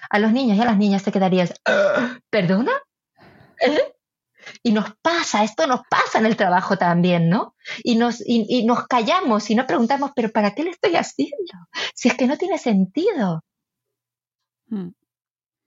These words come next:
Speaker 1: Y eso donde empieza, perdóname, pero eso donde empieza, callándonos en la infancia.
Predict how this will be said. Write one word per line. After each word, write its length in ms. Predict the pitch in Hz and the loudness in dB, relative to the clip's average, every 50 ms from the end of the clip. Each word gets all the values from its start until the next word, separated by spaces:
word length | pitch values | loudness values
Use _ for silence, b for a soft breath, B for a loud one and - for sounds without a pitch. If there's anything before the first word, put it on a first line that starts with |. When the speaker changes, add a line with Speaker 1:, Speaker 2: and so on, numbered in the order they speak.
| _ _ _ _ _ _ _ - _ _ _ _ - - | _ _ _ _ _ _ _ -20 _ _ _ _ -4 0
Speaker 1:
Y 100 | 208 208 | 0 0
eso 180 | - - 240 | 2 2 2
donde 220 | 233 233 226 202 196 | 2 2 2 2 2
empieza, 560 | 185 - - 202 196 185 - - 180 214 - - | 0 2 2 2 2 2 0 -2 -4 -4 -2 0
perdóname, 560 | 190 170 170 180 185 185 185 180 165 160 151 | 0 0 2 2 2 2 2 2 2 0 0
pero 180 | - 190 180 | 0 0 0
eso 200 | 202 196 - 220 | 0 0 0 0
donde 240 | 185 196 190 190 185 | 2 2 2 4 2
empieza, 600 | 175 165 143 - 175 165 160 - - 156 147 - B B B B B B _ - | 2 0 0 0 0 0 0 -2 -6 -8 -10 -10 B B B B B B _ -2
callándonos 720 | 220 185 180 175 196 202 220 220 202 196 180 175 170 - | -2 0 2 2 2 2 2 2 2 2 2 2 0 0
en 120 | 175 160 | 0 0
la 60 | 160 | 2
infancia. 680 | 156 156 151 - 180 170 165 156 - - 143 139 147 - | 0 0 0 0 0 0 0 -2 -4 -6 -8 -8 -10 -14